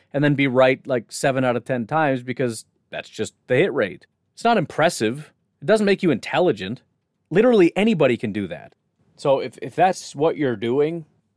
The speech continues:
to try to be intellectually superior, you know, and, and, and again, I get it because everyone's being optimistic and you're a realist and you understand.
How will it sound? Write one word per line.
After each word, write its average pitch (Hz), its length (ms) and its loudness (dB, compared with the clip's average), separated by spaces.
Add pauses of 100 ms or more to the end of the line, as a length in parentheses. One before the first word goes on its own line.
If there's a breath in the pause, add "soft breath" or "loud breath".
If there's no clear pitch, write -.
(140)
to 117 60 -12
try 147 180 0
to 135 60 -2
be 131 200 -4
intellectually 131 640 -4
superior, 131 880 -8 (560)
you 262 80 0
know, 185 140 4
and, 190 380 -2
and, 170 200 -8
and 160 180 -4
again, 190 200 2
I 139 60 0
get 165 220 0
it 135 80 0
because 131 180 -2
everyone's 151 280 0
being 143 180 0
optimistic 131 580 -4
and 110 80 -8
you're 147 360 2
a 117 80 2
realist 123 600 0
and 107 80 -16
you 147 140 -6
understand. 117 680 -8